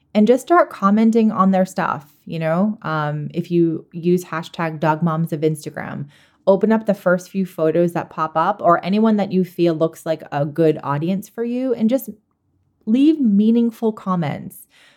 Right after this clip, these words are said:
Um, this is not meant to be sleazy or salesy. This is meant to just connect with new people who could be a good fit for your business, who might like your product, you know? And in the end, Instagram is an engagement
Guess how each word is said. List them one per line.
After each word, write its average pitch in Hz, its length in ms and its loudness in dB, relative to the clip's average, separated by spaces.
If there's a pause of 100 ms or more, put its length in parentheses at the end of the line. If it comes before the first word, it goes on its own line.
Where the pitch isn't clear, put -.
(160)
Um, 175 240 -2
this 220 160 -2
is 269 100 0
not 247 240 0
meant 170 280 -2
to 190 100 -8
be 170 180 -2
sleazy 175 640 0
or 147 200 -2
salesy. 220 520 0
This 214 160 2
is 233 140 -2
meant 208 280 2
to 196 100 2
just 180 400 -2
connect 180 400 -2
with 180 160 -4
new 170 160 0
people 214 580 0 (340)
who 226 140 2
could 285 240 0
be 311 120 4
a 302 40 0
good 294 180 0
fit 233 240 -2
for 269 80 -10
your 277 120 -2
business, 226 520 -2
who 247 120 -2
might 262 240 2
like 226 200 0
your 226 120 0
product, - 500 -4
you 175 80 -2
know? 170 160 0
And 196 100 2
in 202 60 2
the - 100 -4
end, 214 360 4 (160)
Instagram 196 440 0
is 180 120 2
an 175 80 0
engagement 160 680 -2